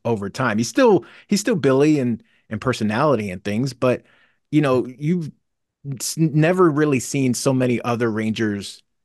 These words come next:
kinda go from being a Ranger to being an ally, to then being a mentor, to then being kind of all of the above. And so Billy,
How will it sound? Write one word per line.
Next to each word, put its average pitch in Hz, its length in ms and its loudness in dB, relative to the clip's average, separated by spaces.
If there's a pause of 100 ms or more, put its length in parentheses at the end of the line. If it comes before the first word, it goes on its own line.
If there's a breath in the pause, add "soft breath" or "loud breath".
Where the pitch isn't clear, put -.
(180)
kinda 117 240 -2
go 113 260 0
from 104 240 -6
being 120 240 0
a 117 80 2
Ranger 110 400 0
to 104 500 -6 (200 soft breath)
being 120 200 0
an 104 120 -2
ally, 101 460 -2
to 123 200 -8
then 110 220 -4
being 107 200 -4
a 101 60 -6
mentor, 101 540 -4
to 110 160 -10
then 110 400 -2 (480 soft breath)
being 120 220 0
kind 120 240 -2
of 107 120 -4
all 117 200 -2
of 101 140 -6
the 98 100 -8
above. 90 600 -6
And 101 180 -6
so 95 280 -4 (140)
Billy, 113 480 2